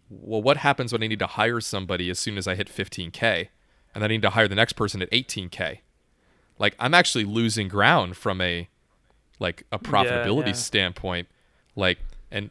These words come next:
Speaker 1: and why is that happening? "Well, I didn't really wanna take the time to, you know, do that thing, right? I wanted the, I wanted the, I wanted to get to ten K fast." It's like, "Okay, that's what you have now, though."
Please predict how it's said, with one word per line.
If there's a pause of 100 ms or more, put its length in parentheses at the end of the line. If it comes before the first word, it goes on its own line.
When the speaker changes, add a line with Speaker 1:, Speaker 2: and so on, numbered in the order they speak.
Speaker 1:
and
why
is
that
happening?
"Well,
I
didn't
really
wanna
take
the
time
to, (840)
you
know, (800)
do
that
thing, (340)
right? (120)
I
wanted
the, (160)
I
wanted
the,
I
wanted
to
get
to
ten
K
fast." (560)
It's
like, (840)
"Okay,
that's
what
you
have
now,
though."